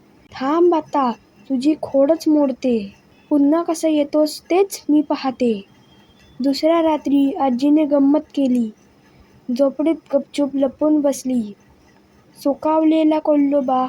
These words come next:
हळूच आला. बोरे खाण्यात दंग झाला. "अरे बापरे, तेवढ्यात काय झाले?" आजीबाईच्या झोपडीतून खूप दगड आले.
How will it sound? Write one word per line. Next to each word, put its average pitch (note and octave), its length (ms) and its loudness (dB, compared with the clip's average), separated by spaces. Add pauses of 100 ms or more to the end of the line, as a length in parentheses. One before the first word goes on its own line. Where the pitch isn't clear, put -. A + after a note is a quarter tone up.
(180)
हळूच D4 340 0
आला. B3 360 -2 (400)
बोरे C#4 400 2
खाण्यात C#4 460 -2
दंग C#4+ 320 2 (100)
झाला. B3 380 -2 (1000)
"अरे D4+ 260 2
बापरे, D4+ 560 2
तेवढ्यात C4+ 480 0 (180)
काय D#4+ 240 0
झाले?" E4+ 600 2 (440)
आजीबाईच्या D#4 840 2
झोपडीतून C#4+ 760 0
खूप D#4 260 -2
दगड D4 380 2
आले. B3+ 420 2